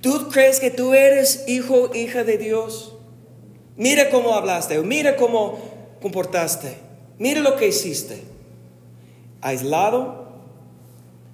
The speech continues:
y cansado te vas a caer. ¿Por qué? Porque todavía no eres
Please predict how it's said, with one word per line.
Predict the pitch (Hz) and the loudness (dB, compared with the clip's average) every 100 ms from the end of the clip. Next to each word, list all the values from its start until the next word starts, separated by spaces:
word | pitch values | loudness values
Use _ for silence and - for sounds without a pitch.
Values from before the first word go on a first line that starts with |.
| - - - | -20 -20 -14
y | 143 | -14
cansado | 143 120 113 156 165 180 185 - - - - - - - - | -10 -10 -8 -4 -4 -6 -10 -12 -20 -20 -20 -20 -20 -20 -18
te | - 123 | -12 -10
vas | 123 131 | -8 -10
a | |
caer. | - 110 98 - - - - - - - - - - - - - - - - - - - - | -10 -12 -12 -16 -20 -20 -20 -20 -20 -20 -20 -20 -20 -20 -20 -20 -20 -20 -20 -20 -20 -20 -12
¿Por | - - | -6 0
qué? | 233 190 - - | 2 0 -4 -8
Porque | 175 185 | -4 -4
todavía | 185 208 233 240 240 | 0 4 4 6 4
no | 208 208 202 | 4 2 2
eres | 190 226 - - | 0 -2 -4 -8